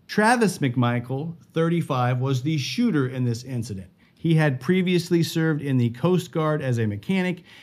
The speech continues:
and was trained in search and rescue, also had some training in law enforcement. He was living with his dad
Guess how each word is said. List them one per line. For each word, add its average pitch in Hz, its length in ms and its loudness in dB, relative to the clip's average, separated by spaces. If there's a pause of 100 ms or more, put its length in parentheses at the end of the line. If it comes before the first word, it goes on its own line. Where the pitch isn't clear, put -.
(120)
and 127 160 2
was 123 140 2
trained 160 420 0
in 127 180 0
search 165 360 -2
and 131 200 -2
rescue, 160 600 -2 (140)
also 185 440 -2
had 135 240 0
some 156 160 0
training 135 380 4
in 139 140 2
law 160 200 2
enforcement. 117 560 -2 (400)
He 196 140 2
was 170 220 4
living 139 260 2
with 170 220 0
his 151 200 0
dad 127 380 -2